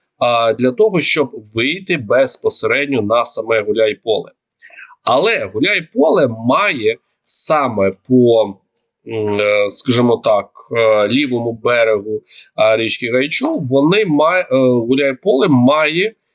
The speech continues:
а, трасу Р вісімдесят п'ять, логістичну артерію, яка йде безпосередньо на Покровське в Дніпропетровській,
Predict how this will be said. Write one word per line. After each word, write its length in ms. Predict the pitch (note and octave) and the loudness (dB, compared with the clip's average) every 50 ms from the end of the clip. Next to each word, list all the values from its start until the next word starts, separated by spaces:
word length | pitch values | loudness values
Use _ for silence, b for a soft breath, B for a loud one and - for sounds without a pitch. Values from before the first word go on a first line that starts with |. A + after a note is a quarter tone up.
| _ _ - | _ _ -4
а, 240 | - B2+ B2 A#2 A#2 | -2 0 0 0 0
трасу 480 | - - D#3 F3 E3+ - - D3 - - C#3 | 0 0 0 0 0 -2 -2 -2 -2 -2 -2
Р 180 | C#3 C#3 C3 | -2 0 0
вісімдесят 680 | B2 B2 A#2 - B2+ B2 A#2 A#2 - - - - - - | -2 -2 -2 -2 -4 -4 -4 -2 -2 -2 -2 -2 -4 -6
п'ять, 300 | - A2+ G2 F#2 - _ - | -6 -6 -6 -6 -8 _ -6
логістичну 920 | G#2+ A#2+ C3+ C3 C#3 C#3+ C#3 - - C#3+ B2 - - A2 A2 A2 A2 - - | 0 2 2 2 2 0 -2 -2 -2 -4 -2 -4 -4 -2 -2 -2 -2 -2 -2
артерію, 720 | - A2+ A#2 A#2 A#2 - G#3 B3+ C4 A#3 A3 G#3+ G#3+ G3+ F3 - A2+ | -2 -2 -2 -2 -4 -4 -2 -2 -2 -4 -4 -4 -4 -4 -6 -8 -8
яка 440 | A2+ A#2+ B2+ B2+ B2 - C#3+ C3 | -4 -2 -2 -2 -2 -2 -2 0
йде 400 | B2 A#2 A2+ A2+ A2 C3 D#3 F#3 | 0 0 -2 -4 -2 -2 -2 -2
безпосередньо 1120 | F#3 B2 - C#3 C3+ - - - B2+ - - A#2 A2 B2 C3+ D3 D3+ D3 C#3+ C#3 C#3+ C#3+ - - | -2 -2 -2 -2 -2 -2 -4 -6 -6 -6 -4 -2 -2 -2 -2 -2 -2 -2 0 -2 -2 -2 -4 -6
на 320 | A#2 A#2+ A#2+ A#2+ A#2+ A2+ | -4 -2 0 0 0 -2
Покровське 680 | - - A#2 - - B2 C3 C3+ A2+ - - - - - - - _ - | -2 -4 -6 -4 -2 0 0 0 0 0 -2 -4 -6 -8 -10 -12 _ -6
в 40 | - | -2
Дніпропетровській, 1040 | A#2 B2+ C3 - - A#2 - - A2+ - - C3 C#3 C3 - - - C3+ B2+ A#2+ | 0 0 0 0 -4 -4 -4 -6 -8 -4 0 0 0 0 0 -2 -2 -2 -4 -4